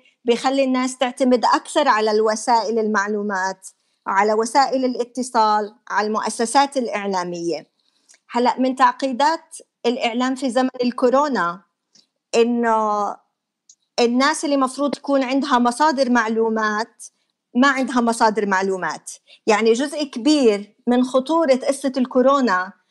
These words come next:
إنه الأجوبة الأساسية اللي الناس بتتوقعها تكون موجودة بالقصة الإخبارية مش موجودة. لحد هلأ ما في رواية متناسقة متعلقة بكيف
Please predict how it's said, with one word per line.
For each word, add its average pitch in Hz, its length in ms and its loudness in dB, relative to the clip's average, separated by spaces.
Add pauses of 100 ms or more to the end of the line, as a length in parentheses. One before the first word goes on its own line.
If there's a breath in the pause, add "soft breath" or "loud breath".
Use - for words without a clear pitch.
(280)
إنه 247 220 2
الأجوبة 294 540 0
الأساسية 262 1000 0
اللي 233 160 2
الناس 262 340 0
بتتوقعها 240 1040 0 (520)
تكون 311 360 -4
موجودة 247 540 2
بالقصة 226 480 -2
الإخبارية 254 680 0
مش 254 260 0
موجودة. 185 720 -4 (560 soft breath)
لحد 233 300 -2
هلأ 269 520 0
ما 233 180 0
في 262 280 -2
رواية 262 360 4
متناسقة 240 840 -2
متعلقة 233 960 0 (440)
بكيف 240 1700 -2